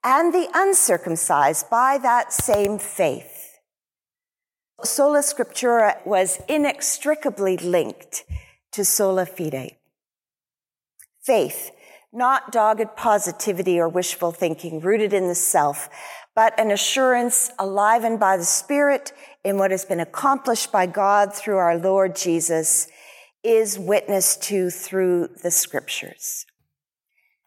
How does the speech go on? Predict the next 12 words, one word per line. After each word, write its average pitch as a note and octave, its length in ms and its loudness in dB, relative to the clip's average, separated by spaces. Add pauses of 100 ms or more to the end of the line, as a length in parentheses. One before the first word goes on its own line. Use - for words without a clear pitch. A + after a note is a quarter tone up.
(100)
To C#4 120 -6
those G4 400 2
who E4 120 -2
have C4 120 2
never D4 440 2
heard C4+ 400 0
the A#3+ 80 -4
gospel, D3+ 720 -6 (840)
faith D#4+ 520 0 (520)
means C4+ 500 2
so C4 360 0
little. F#3+ 480 -2